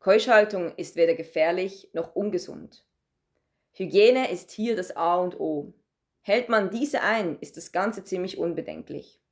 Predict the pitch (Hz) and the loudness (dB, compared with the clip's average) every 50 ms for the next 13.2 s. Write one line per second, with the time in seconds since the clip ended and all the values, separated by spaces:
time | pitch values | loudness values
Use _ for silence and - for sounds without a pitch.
0 | _ _ _ _ _ _ _ _ _ _ _ _ _ _ - 190 190 - - 208 | _ _ _ _ _ _ _ _ _ _ _ _ _ _ -4 -2 4 6 6 6
1 | 202 196 190 196 - - 175 - - - 190 208 233 240 220 214 160 160 151 - | 6 4 0 -2 -4 -6 -6 -6 -6 -4 -4 -4 -2 -4 -2 -2 -2 -2 -2 -2
2 | - 156 147 147 143 123 - - - - _ _ _ _ _ _ - 170 208 240 | -6 -8 -8 -8 -6 -8 -8 -10 -12 -18 _ _ _ _ _ _ -4 0 0 4
3 | 240 240 233 220 208 185 185 - 202 185 175 170 175 165 175 165 156 220 247 240 | 6 6 6 6 4 0 -2 -4 -4 -2 -2 -2 -2 -2 -2 -2 -2 -4 -6 -6
4 | 247 220 - - 190 196 208 196 202 - - 160 160 160 156 120 156 151 - 165 | -8 -8 -4 0 2 2 2 0 0 -4 -6 -6 -4 -4 -6 -6 -6 -2 -2 -2
5 | 208 - - 185 160 - - 147 139 - - - - _ _ - - - - 147 | -2 -2 -6 -10 -12 -12 -12 -14 -14 -14 -16 -20 -20 _ _ -12 -10 -8 -8 -10
6 | - - 123 - - 165 180 190 180 170 165 - - 156 - - 143 139 139 160 | -10 -12 -6 0 2 2 2 2 0 -4 -4 -6 -10 -14 -8 -6 -4 -4 -4 -6
7 | - - - _ _ _ _ _ _ _ _ _ _ _ _ _ _ _ _ _ | -10 -14 -18 _ _ _ _ _ _ _ _ _ _ _ _ _ _ _ _ _
8 | _ _ _ _ _ _ _ _ _ _ _ _ _ _ - 180 - - 254 294 | _ _ _ _ _ _ _ _ _ _ _ _ _ _ -4 -4 -2 0 -2 2
9 | - 269 240 240 - 220 - - 185 226 247 247 233 233 233 240 247 254 - - | 4 4 2 4 2 0 0 2 2 2 4 4 4 4 2 2 0 -2 -4 -4
10 | - 202 185 190 - - 214 240 247 240 - - 233 226 - - - 220 214 - | -2 -2 -2 -2 -4 -2 0 0 0 0 2 2 2 2 2 -2 -6 -8 -6 -6
11 | - 202 202 185 175 175 180 202 190 165 156 - - - 170 180 180 - - - | -4 -2 0 2 2 2 2 2 0 0 -2 -2 0 2 2 2 2 0 -4 -4
12 | 175 165 156 156 151 - 156 151 143 135 143 147 151 147 139 131 120 107 123 127 | -2 0 0 0 -2 -4 -4 -2 -2 -2 -2 -4 -6 -8 -8 -8 -8 -8 -10 -14
13 | - - _ | -16 -20 _